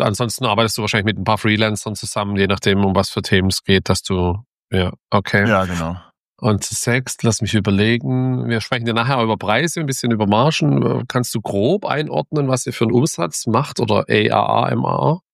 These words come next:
Speaker 2: Ja, wir sind jetzt, also dieses Jahr werden wir ein gesundes siebenstelliges Umsatz machen.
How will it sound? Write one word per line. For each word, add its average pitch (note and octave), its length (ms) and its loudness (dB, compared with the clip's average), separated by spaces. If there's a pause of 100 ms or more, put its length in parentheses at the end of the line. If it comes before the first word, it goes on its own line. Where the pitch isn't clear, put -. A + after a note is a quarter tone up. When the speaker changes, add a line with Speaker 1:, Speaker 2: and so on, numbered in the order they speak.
(300)
Speaker 2:
Ja, B2 240 4
wir A2 80 0
sind A#2 200 -4
jetzt, A#2+ 260 -4
also G#2 220 0
dieses A2 340 -2
Jahr G2+ 220 4
werden F#2+ 240 2
wir F#2 60 2
ein F2+ 80 0
gesundes F2+ 440 2
siebenstelliges E2+ 1040 0
Umsatz F#2 360 0
machen. F#2+ 340 0